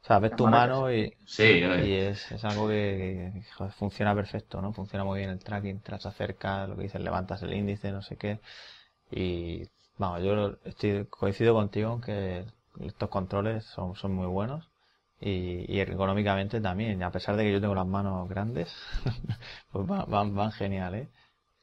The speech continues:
Speaker 1: Y yo, particularmente, de las cosas que me gustaron, pues efectivamente fue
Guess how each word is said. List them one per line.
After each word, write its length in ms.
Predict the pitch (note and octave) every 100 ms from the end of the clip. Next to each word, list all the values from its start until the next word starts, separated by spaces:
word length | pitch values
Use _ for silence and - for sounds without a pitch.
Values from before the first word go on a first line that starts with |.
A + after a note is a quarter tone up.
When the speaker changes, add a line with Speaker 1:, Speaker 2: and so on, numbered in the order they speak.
| _ -
Speaker 1:
Y 120 | G2+
yo, 340 | G#2+ A#2+ A#2 A2+ G#2+
particularmente, 600 | A2 G#2 A2 A2 A2 A#2
de 100 | G2
las 140 | F2+ -
cosas 280 | - G#2 A#2
que 100 | G#2
me 120 | G2+
gustaron, 440 | G2+ G#2 A2+ A#2+ - _ _ _
pues 200 | G2+ A2
efectivamente 920 | G#2+ G#2+ - G#2 G2 G2 G2+ A2 A2
fue 720 | - G2 F#2 F2+ F2+ - -